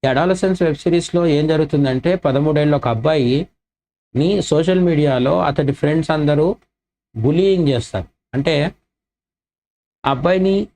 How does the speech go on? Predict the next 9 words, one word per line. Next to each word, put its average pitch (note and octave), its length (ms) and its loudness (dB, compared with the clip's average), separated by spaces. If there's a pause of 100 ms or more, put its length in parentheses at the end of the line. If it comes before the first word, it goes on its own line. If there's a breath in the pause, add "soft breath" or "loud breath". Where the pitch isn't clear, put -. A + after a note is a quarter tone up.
(140)
అనేక E3+ 280 0
విధాల E3+ 480 0
మానసిక D3 560 -2
ఒత్తిడికి, D3 600 0
మానసిక, C#3+ 720 -2 (520)
ఆ, A2+ 380 0
హింసకి D#3+ 460 0
గురి C#3 160 0
చేస్తారు. A#2 420 -6